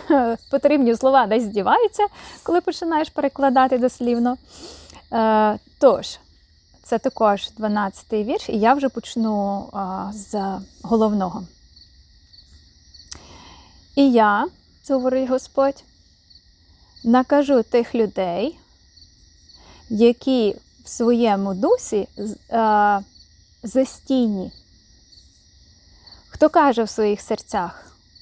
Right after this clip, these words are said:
Бог не робить ні хорошого, ні поганого". І ось тут, а, суттєва різниця. Коли ми читаємо англійську версію, там сказано, що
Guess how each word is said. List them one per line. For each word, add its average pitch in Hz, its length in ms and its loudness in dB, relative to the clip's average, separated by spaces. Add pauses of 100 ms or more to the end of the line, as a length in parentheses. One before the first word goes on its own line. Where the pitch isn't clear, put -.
(120)
Бог 233 500 2 (140)
не 226 200 0
робить 208 540 -2 (560)
ні 226 200 2
хорошого, 233 680 -2 (140)
ні 220 180 -4
поганого". 196 640 -8 (600)
І 233 40 0
ось 220 240 2
тут, 415 360 2 (180)
а, 208 520 -2 (160)
суттєва 311 500 0
різниця. 240 640 -2 (1120)
Коли 240 640 4 (560)
ми 240 180 0
читаємо 233 380 -4
англійську 233 440 -4
версію, 254 480 -2 (140)
там 202 220 -6
сказано, 208 640 -6
що 208 500 -2